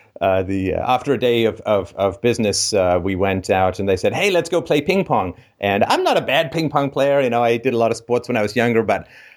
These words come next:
I, I literally felt like <laughs> I had slow motion sickness. Uh, and, uh, of course, looking at, uh, this again, sort of brushes up against the I Q stuff, which we can t-, touch on later. But, uh, one of the ways in which, um,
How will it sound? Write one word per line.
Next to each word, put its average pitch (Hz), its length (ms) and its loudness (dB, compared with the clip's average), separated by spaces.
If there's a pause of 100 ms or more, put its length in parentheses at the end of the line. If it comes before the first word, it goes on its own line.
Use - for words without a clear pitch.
(220)
I, 156 240 0
I 170 60 2
literally 190 300 0
felt 170 240 0
like 143 180 0
<laughs> - 240 -4
I - 80 -4
had 170 140 0
slow 151 260 0
motion 135 340 0
sickness. - 460 -8 (340)
Uh, 98 220 2
and, 107 340 0
uh, 101 240 2
of 135 80 -4
course, 165 260 -2 (560)
looking 165 560 0
at, 120 420 -2
uh, 104 340 2
this 110 220 -4
again, 101 480 -4
sort - 160 -2
of 104 120 -8
brushes 139 320 -2
up 117 120 0
against 107 260 -2
the 95 80 -4
I 104 100 0
Q 113 200 -2
stuff, - 280 -2
which 104 140 -10
we 110 60 -6
can 101 120 -6
t-, 113 120 -6 (200)
touch 104 220 -4
on 101 120 0
later. 113 380 -2 (440)
But, 113 300 0
uh, 117 60 4
one 127 200 2
of 117 100 -2
the 113 180 4
ways 113 340 2
in 107 140 0
which, 104 340 -2
um, 92 360 0